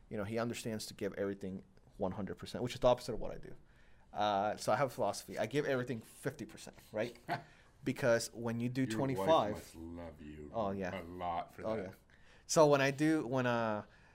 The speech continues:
Speaker 1: I give everything fifty percent, so when you do twenty-five, they think you're having an off day,
Speaker 2: <laughs>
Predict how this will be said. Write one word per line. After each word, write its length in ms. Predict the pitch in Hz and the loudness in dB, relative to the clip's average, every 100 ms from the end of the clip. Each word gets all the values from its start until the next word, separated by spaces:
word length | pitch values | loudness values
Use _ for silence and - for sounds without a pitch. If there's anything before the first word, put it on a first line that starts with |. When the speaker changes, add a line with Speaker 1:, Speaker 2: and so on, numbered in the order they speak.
| - - - _ - - | -20 -20 -20 _ -2 0
Speaker 1:
I 80 | |
give 180 | 135 175 | 4 6
everything 320 | 165 175 175 | 6 6 4
fifty 300 | - 147 151 | 0 -2 -2
percent, 400 | 135 127 - 143 | -6 -6 -4 -4
so 160 | - 139 | -2 -2
when 160 | 120 120 | 0 -2
you 80 | |
do 120 | 123 131 | -2 -4
twenty-five, 680 | - 123 120 131 135 110 | -2 -4 -4 2 2 2
they 80 | 117 | 0
think 240 | 107 123 123 | -6 -6 -4
you're 80 | |
having 280 | 120 113 110 | -4 -4 -4
an 120 | 104 - 95 | -8 -8 -8
off 220 | 92 - | -8 -8
day, 240 | 104 - - - - - - - | -10 -10 -16 -20 -20 -20 -20 0
Speaker 2:
<laughs> 200 | 175 170 | 0 0